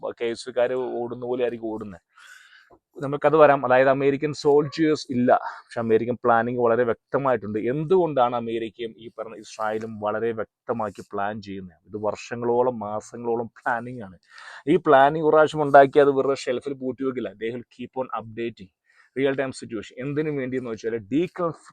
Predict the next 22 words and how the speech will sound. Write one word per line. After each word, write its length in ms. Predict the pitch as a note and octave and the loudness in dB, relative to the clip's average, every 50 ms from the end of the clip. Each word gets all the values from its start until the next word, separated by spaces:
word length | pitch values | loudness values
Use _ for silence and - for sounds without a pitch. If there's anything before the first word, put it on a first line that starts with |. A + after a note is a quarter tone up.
| - | -8
കൺഫ്ലിക്ഷൻ 480 | - C#3+ C#3 - - D3 - - C#3+ C#3 B2 - | -8 -8 -6 -4 -6 -6 -6 -8 -12 -12 -10 -12
സോൺ 280 | - - - F3+ G3 F#3+ | -8 -2 0 2 2 2
ഉണ്ടാക്കിയെടുക്കണം 600 | E3+ C#3+ B2 A2 G2+ - G#2+ G2 F#2 F#2 F2 E2+ | 2 2 2 0 0 -2 -6 -8 -8 -14 -16 -16
അവർക്ക്. 260 | F2+ F2+ - - - - | -16 -16 -16 -18 -14 -8
അതായത് 360 | F2+ G2 G2+ A2 B2+ C3 A2+ - | -6 -4 -2 -2 -2 -4 -6 -8
ഒരു 140 | B2+ B2 A#2+ - | -12 -12 -12 -10
ഫ്രണ്ട്ലി 440 | - - A#2+ A#2+ C3+ C3+ C#3 C#3+ C#3 | -8 -6 -6 -4 -4 -4 -6 -6 -4
ഫയർ 280 | - - A#2 A2+ A#2 | -2 0 0 0 0
ഒഴിവാക്കാൻ 460 | A#2 A2+ A2 G#2+ G#2+ G#2+ G#2 - A#2 G#2+ | 0 -2 -2 -2 -4 -4 -6 -8 -10 -8
ഒരു 140 | G#2 G#2+ A2 | -8 -10 -10
സോൺ 260 | G#2 G2+ A2 G#2+ A2 | -10 -8 -8 -8 -8
ഉണ്ടാക്കിയേ 440 | A2+ A2 G2+ G#2 G#2 G2 - A2 G#2+ - | -10 -8 -6 -6 -6 -8 -8 -12 -12 -10
പറ്റൂ 280 | G2+ F#2+ _ _ - C#3+ - A2 | -10 -12 _ _ -14 -10 -10 -10
അമേരിക്കയും 480 | G2+ G#2 G2+ G#2 G#2+ G2 G2+ A2 F2+ G2+ | -10 -10 -10 -12 -12 -12 -14 -14 -16 -16
ഇസ്രായേലിനും. 520 | - - - G2+ G2+ G2 F#2+ F#2 F2+ F#2 | -18 -14 -12 -10 -10 -10 -10 -12 -14 -14
കാരണം 340 | - F#2+ F#2+ G2 G#2 C3 D3+ _ _ _ _ _ - - - _ - G#2+ | -12 -12 -12 -12 -12 -16 -18 _ _ _ _ _ -20 -20 -20 _ -14 -8
നാളെ 360 | A2+ A2 A2+ B2 C3 C#3+ B2 - - | -6 -2 0 2 2 2 2 0 -2
ഇസ്രായേലിന്റെ 640 | G#2+ - - - B2 A#2+ A#2+ A#2+ A#2 A#2 A#2+ B2+ A#2+ | -12 -16 -10 -6 -4 -4 -2 -4 -4 -6 -8 -10 -10
ഹെൽപ്പിന് 440 | A2+ A2+ G#2+ A2+ G#2 _ - B2+ A#2+ | -10 -10 -10 -10 -10 _ -14 -12 -10
വേണ്ടി 300 | A2+ A2+ G#2+ G2 F#2 F2+ E2 _ - | -10 -10 -10 -10 -14 -16 -18 _ -12
as 140 | G#2+ G2+ G2+ | -10 -10 -10
a 80 | A2 | -10